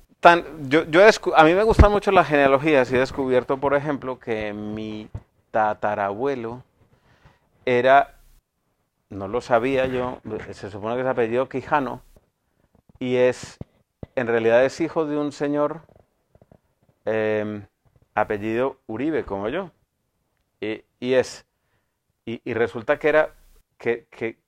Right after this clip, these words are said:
que, que tiene, el tipo era un aprovechado y se aprovechó de la sobrina de su esposa, o sea, un hijo de su madre.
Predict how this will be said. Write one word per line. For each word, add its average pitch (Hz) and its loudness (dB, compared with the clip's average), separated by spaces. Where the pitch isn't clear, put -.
que, 107 -12
que - -10
tiene, 117 -6
el 101 -14
tipo 123 -4
era 135 2
un 135 -2
aprovechado 139 0
y 120 -10
se 113 -12
aprovechó 101 -2
de 123 -6
la 98 -4
sobrina 120 -4
de 117 -4
su - -12
esposa, - -12
o - -20
sea, 69 -16
un 131 -8
hijo 110 -8
de 98 -10
su 95 -14
madre. 80 -14